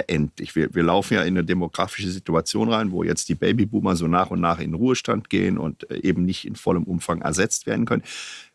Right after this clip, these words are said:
Wir haben vorhin mal über das Thema Krankenhausstrukturen gesprochen, wo man die Hoffnung haben kann, dass durch die Reduktion von Standorten Personal sich besser verteilt.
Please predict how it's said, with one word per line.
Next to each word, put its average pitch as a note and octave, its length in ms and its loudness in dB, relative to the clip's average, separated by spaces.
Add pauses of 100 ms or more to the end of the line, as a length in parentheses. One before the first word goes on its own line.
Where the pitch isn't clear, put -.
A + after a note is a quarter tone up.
(200)
Wir F#2 120 2
haben G2+ 140 4
vorhin G#2 260 6
mal F#2+ 100 4
über F#2 160 2
das E2+ 180 2
Thema E2+ 220 4
Krankenhausstrukturen G2 840 2
gesprochen, F#2 440 2
wo F2+ 80 2
man E2 200 4
die D2+ 260 0 (120)
Hoffnung G2 440 0
haben F2+ 320 2
kann, F#2 220 -2
dass F2 180 -2
durch E2 220 -2
die - 80 -4
Reduktion F2 500 0
von E2+ 140 -2
Standorten F2+ 640 2
Personal D#2+ 420 0
sich F2 200 -8
besser D#2 260 -2
verteilt. G#2+ 760 0